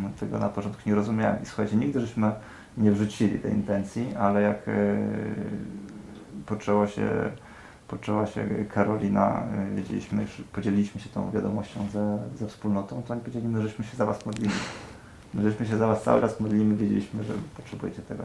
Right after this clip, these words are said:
nie? No nieraz właśnie do dzisiaj jeszcze wychodzimy z tego kościoła, z którym zawsze staliśmy na końcu. Wydawało się, że jesteśmy my, ludzie, e, no i Pan Bóg, tak, jest cała, cała msza, tak, sprawowana.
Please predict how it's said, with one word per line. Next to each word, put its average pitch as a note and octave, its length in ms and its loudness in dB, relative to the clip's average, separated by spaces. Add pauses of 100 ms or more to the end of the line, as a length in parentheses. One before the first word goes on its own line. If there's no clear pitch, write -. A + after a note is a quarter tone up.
nie? G#2+ 60 -6 (1600)
No G#2 140 0
nieraz A#2+ 320 4
właśnie - 340 -4
do - 60 2
dzisiaj A2+ 300 2
jeszcze G2+ 160 0
wychodzimy G#2 420 2
z G#2 40 -4
tego A2 140 -2
kościoła, A#2 420 6
z A2+ 40 2
którym G#2+ 380 0
zawsze G#2+ 240 0
staliśmy G#2+ 360 0
na G#2 60 -2
końcu. C3 260 -4
Wydawało A2+ 360 4
się, A#2 140 -4
że A2+ 60 0
jesteśmy G#2+ 340 0
my, D3+ 320 2 (580)
ludzie, C3+ 580 2 (380)
e, B2 560 4 (200)
no C3 140 2
i B2 60 2
Pan A2+ 280 2
Bóg, A#2 260 0
tak, A#2 320 2
jest - 380 -8 (440)
cała, G#2 380 2
cała G#2+ 220 2
msza, G#2 480 2
tak, G2+ 180 -2
sprawowana. G#2 640 4